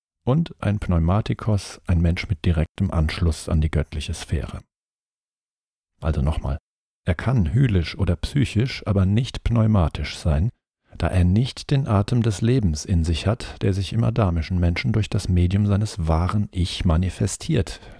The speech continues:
das verwirklicht oder potenziert werden kann. Die Individualisierung der Präadamiten ist kollektiv ausgerichtet und wird in Gruppen von bestimmten Geistern der Hierarchie, von der wir oben gesprochen haben, gesteuert.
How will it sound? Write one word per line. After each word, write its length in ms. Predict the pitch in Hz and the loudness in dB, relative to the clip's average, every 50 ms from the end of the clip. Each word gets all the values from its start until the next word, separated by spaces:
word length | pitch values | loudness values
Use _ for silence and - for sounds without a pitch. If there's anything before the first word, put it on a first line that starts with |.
| - | -6
das 260 | - - 95 - - - | -4 -4 -4 -4 -6 -8
verwirklicht 800 | - - 110 92 95 98 113 127 - - 131 127 120 - - - | -2 -2 -2 2 2 2 2 2 0 -4 -4 -4 -4 -6 -4 -2
oder 140 | 110 113 | -2 -2
potenziert 720 | - - - - - - 117 - - - 165 147 - - - | -2 -2 -4 -2 -2 -2 -4 -4 -4 -2 0 0 0 0 0
werden 280 | 78 67 69 73 73 76 | -2 -2 -2 -2 -6 -6
kann. 260 | - - 80 76 73 _ _ _ _ _ _ _ _ _ _ _ _ _ _ _ _ _ - - | -4 -2 -2 -2 -2 _ _ _ _ _ _ _ _ _ _ _ _ _ _ _ _ _ -4 -2
Die 120 | 101 - | 0 2
Individualisierung 920 | 87 87 87 87 87 85 87 85 85 80 78 - - 110 120 120 120 120 117 | 4 4 6 6 4 6 4 4 4 4 2 2 2 2 2 2 2 0 0
der 140 | 117 113 | 0 0
Präadamiten 800 | - - - 110 113 113 110 101 104 101 104 110 - - 117 113 | 0 0 0 0 2 2 2 2 2 2 2 2 0 -2 -4 -4
ist 240 | - - - - - | -4 -6 -8 -6 -8
kollektiv 720 | - 117 117 117 113 - - - - - 160 151 - - - | -4 0 0 0 0 0 -2 -4 -2 2 2 2 0 0 0
ausgerichtet 800 | - 80 78 - - - 87 82 85 82 - - - 143 - - | 0 0 0 -2 -4 -4 -2 0 0 -2 -2 -4 -6 -4 -2 0
und 180 | 120 120 110 | 0 0 2
wird 160 | 113 135 - | 0 -2 0
in 160 | - 113 - - | 0 -2 -2 -2
Gruppen 460 | - - 151 156 - - 82 71 - | -2 -4 -4 -4 0 -2 -2 -2 -2
von 240 | - - 107 101 104 | -4 -2 0 2 2
bestimmten 500 | 107 98 - - - - - - 123 117 | 2 0 0 -2 -2 -2 -2 -2 -2 0
Geistern 480 | 110 104 92 92 - - - 117 110 | 2 2 2 0 -2 -2 -2 -2 0
der 100 | 110 101 | 0 0
Hierarchie, 640 | 90 87 107 92 95 95 85 - - 127 123 170 185 | 0 0 0 2 2 0 0 -2 -2 -2 -2 -2 -2
von 400 | - - - 87 80 73 69 73 76 - - - | -6 -6 -2 -2 -2 -2 -2 -6 -10 -12 -12 -4
der 300 | - 78 73 76 80 82 | -2 0 2 2 2 2
wir 240 | 82 85 82 82 - | 2 0 0 0 0
oben 240 | 110 110 107 110 107 | 0 2 2 2 2
gesprochen 440 | 101 104 - - 135 123 113 123 98 | 0 0 -2 0 -2 0 0 0 0
haben, 260 | 101 107 120 143 - - - - - - | 0 0 0 -2 -4 -8 -14 -20 -10 -4
gesteuert. 580 | 139 117 - - - 151 139 - - - - | -4 -4 -2 0 -2 0 0 -2 -4 -8 -14